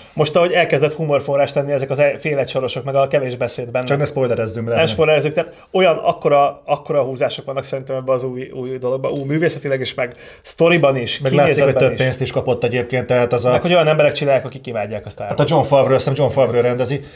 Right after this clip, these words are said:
Speaker 2: Az az ember, az egy kincs. Tehát az, azt szerintem ő a, a szó pozitív értelmében vett geek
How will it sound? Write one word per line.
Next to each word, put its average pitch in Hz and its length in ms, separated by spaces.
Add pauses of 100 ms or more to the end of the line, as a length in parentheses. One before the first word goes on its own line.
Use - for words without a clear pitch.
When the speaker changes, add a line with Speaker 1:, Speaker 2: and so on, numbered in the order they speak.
(420)
Speaker 2:
Az 147 140
az 143 100
ember, 143 260
az 131 120
egy - 100
kincs. 117 460
Tehát 127 240
az, 123 80 (100)
azt 165 140
szerintem 143 400
ő 165 160
a, 127 280
a 139 140
szó 143 260
pozitív 135 460
értelmében 117 720
vett 117 280
geek 123 280